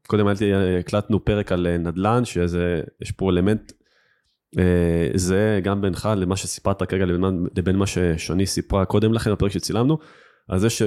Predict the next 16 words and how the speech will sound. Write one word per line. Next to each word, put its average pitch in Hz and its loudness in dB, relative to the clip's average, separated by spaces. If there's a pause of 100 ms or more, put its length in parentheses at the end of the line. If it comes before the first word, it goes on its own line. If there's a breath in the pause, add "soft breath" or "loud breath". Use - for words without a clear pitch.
(600)
שבהתחלה, 101 0
כדי 107 -2
לגרום 113 2
לדברים 104 0
לקרות, 117 -2 (840)
אי 107 0
אפשר 110 -2
לחכות 104 0
בבית, 92 0
שלב 90 -2
ידיים, 90 2
להתקשר 90 -4
לאנשים, 87 0
לחכות 90 -4
שהעבודה 92 2
תגיע, 87 -2